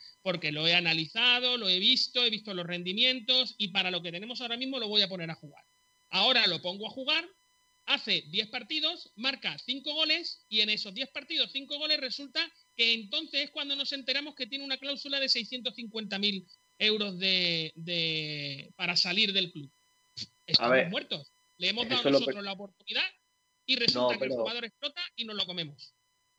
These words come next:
Speaker 2: Pero Miguel, lo primero, eso no puede pasar, más que nada porque el Málaga tiene, eh, bueno, eh, hace contrato a sus canteranos y lo hemos visto estas últimas temporadas,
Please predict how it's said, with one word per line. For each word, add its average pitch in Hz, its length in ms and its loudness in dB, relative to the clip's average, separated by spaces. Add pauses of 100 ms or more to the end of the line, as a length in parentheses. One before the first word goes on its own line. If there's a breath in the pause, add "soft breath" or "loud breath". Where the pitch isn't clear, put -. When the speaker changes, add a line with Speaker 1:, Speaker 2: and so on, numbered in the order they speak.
Speaker 2:
Pero 117 160 0
Miguel, 123 300 4
lo 120 100 6
primero, 120 300 2
eso 127 160 0
no 127 100 2
puede 139 160 8
pasar, 139 380 4
más 120 160 -4
que - 100 -10
nada 127 180 -2
porque 120 220 -6
el 113 80 -4
Málaga 120 400 4
tiene, 120 540 0
eh, 117 400 2
bueno, 120 340 0
eh, 113 400 2
hace 127 500 4
contrato 120 680 4
a 120 120 6
sus 123 200 0
canteranos 123 420 4
y - 20 2
lo 110 60 2
hemos 110 240 -2
visto 123 300 2
estas 120 280 4
últimas 120 360 2
temporadas, 123 640 6